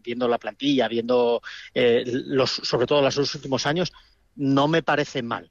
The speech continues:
que el Sporting actúe así fuera de casa. ¿Un poco más valiente? Bueno. Un puntín fuera de casa y amarrar los tres puntos en el Molinón, estupendo.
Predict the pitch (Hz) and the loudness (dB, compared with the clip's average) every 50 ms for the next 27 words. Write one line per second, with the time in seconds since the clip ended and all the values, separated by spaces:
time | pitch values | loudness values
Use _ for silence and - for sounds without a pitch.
0 | _ _ - 120 117 117 - - 139 127 - 117 127 123 123 - - 135 120 - | _ _ -6 -4 -4 -4 -4 -4 -4 -4 -4 -2 -2 -2 -4 -2 -2 -2 -2 -2
1 | - 127 117 - 131 117 113 107 104 - 117 113 - - - - - - - _ | -4 -8 -4 -2 0 2 2 0 -2 -4 -8 -10 -10 -12 -14 -14 -18 -20 -14 _
2 | 160 143 170 175 185 175 175 156 151 165 175 185 180 160 - 113 107 - - 120 | -2 0 0 2 2 0 0 0 0 0 0 -2 -2 -2 -4 -6 -8 -6 -6 -8
3 | 98 - - _ _ _ _ _ _ _ _ _ _ _ _ _ _ _ _ - | -8 -8 -8 _ _ _ _ _ _ _ _ _ _ _ _ _ _ _ _ -4
4 | 180 165 156 180 170 160 143 - 175 165 151 - 175 165 160 156 - - 175 - | -4 0 2 2 2 2 0 0 0 0 0 2 2 2 2 2 2 0 -2 -2
5 | - 156 151 143 143 - 143 143 147 139 139 139 143 156 151 147 156 156 156 147 | 0 0 0 0 -2 -4 -4 -4 -4 -4 -4 -4 -6 -6 -6 -8 -10 -12 -8 -4
6 | 151 151 139 - - 151 147 - - 151 135 156 - 156 147 143 143 143 139 135 | -2 -2 -4 -2 -4 -6 -6 -4 -6 -4 -2 -2 -2 -2 -4 -2 -2 0 0 0
7 | 143 175 190 160 127 - - - - - - - - - - 127 - - 117 101 | 2 2 0 0 -2 -8 -16 -20 -20 -20 -20 -20 -20 -6 -6 -6 -2 -2 -4 0
8 | - 110 90 95 98 | 0 -2 -2 -2 -8